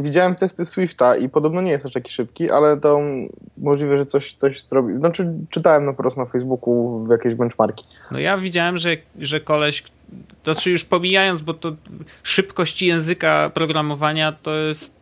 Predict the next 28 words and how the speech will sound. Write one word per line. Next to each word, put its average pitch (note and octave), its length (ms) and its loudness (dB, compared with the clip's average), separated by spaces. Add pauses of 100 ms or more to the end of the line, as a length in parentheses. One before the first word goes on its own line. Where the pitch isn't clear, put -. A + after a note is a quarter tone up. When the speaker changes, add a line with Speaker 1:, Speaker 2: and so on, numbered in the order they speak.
(120)
Speaker 2:
wiesz, E3 400 -4
to, C#3 120 -18
to, - 220 -14
to D#3+ 180 -4
jest D3 340 -8
zmienne, C#3 600 -2
bo A2 300 -4 (320)
<laughs> C#3+ 420 -4
Speaker 1:
No G3+ 60 6
Speaker 2:
i, G#3+ 40 4
Speaker 1:
tak, G3+ 180 4
Speaker 2:
i - 20 -8
w D3+ 40 0
Speaker 1:
no, E3+ 60 6
ale D#3+ 100 6
Speaker 2:
zależności E3 400 4
co, D#3+ 360 2
co D#3+ 280 0 (120)
tak D#3+ 140 -2
naprawdę D#3 400 -2
chcesz - 200 -8
powiedzieć F3 500 0
przez - 240 -8
to, - 140 -10
nie? D#3 160 -6 (560)
Mm, B2+ 460 -4 (160)
ale, C#3+ 460 4
y, C#3 420 -2